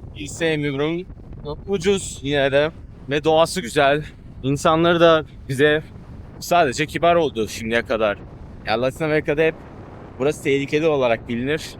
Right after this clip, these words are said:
Ama insanlar şimdiye kadar bize kibarlık ve iyilikten başka şey yapmıyor. Genelde zaten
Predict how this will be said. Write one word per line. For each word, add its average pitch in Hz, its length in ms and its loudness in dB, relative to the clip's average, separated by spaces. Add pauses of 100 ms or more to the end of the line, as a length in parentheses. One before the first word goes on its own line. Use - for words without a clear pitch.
Ama 139 220 -8 (260)
insanlar 131 460 0
şimdiye 135 320 -6
kadar 127 240 0
bize 127 240 -2 (680)
kibarlık 127 420 0
ve 123 80 -2
iyilikten 123 400 -2
başka 135 340 -2 (160)
şey 131 180 -2
yapmıyor. 139 320 -4 (360)
Genelde 156 340 0
zaten 165 440 2